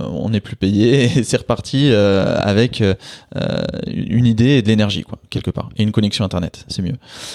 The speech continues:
Et donc, euh, donc en fait, on, on, moi je suis reparti ça et j'ai pris trois à quatre mois, euh, pour faire le tour de l'écosystème, euh, en, c'était début deux mille dix-sept, pour savoir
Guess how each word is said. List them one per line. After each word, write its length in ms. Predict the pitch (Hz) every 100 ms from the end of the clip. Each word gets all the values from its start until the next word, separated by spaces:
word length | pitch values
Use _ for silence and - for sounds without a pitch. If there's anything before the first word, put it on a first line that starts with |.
| - - -
Et 100 | 123
donc, 260 | 147 -
euh, 320 | 127 113 104 101
donc 180 | 113
en 60 | 113
fait, 200 | 175 180
on, 160 | 123 90
on, 280 | 87 -
moi 140 | 98 135
je 40 |
suis 80 | 156
reparti 320 | 131 131 131
ça 180 | 131 185
et 60 | 135
j'ai 120 | 117
pris 260 | - 156
trois 300 | - - 156
à 80 | 123
quatre 240 | - 117 123
mois, 200 | 139 - - - -
euh, 80 | 87
pour 140 | 110
faire 140 | - 135
le 100 | 113
tour 260 | - 147
de 60 | 113
l'écosystème, 840 | 104 113 - 120 120 151 156 - - - -
euh, 60 |
en, 260 | 107 104 95
c'était 180 | - 95
début 240 | 104 113
deux 120 | 110
mille 100 | 101
dix-sept, 280 | 95 98 -
pour 120 | -
savoir 320 | - 110 139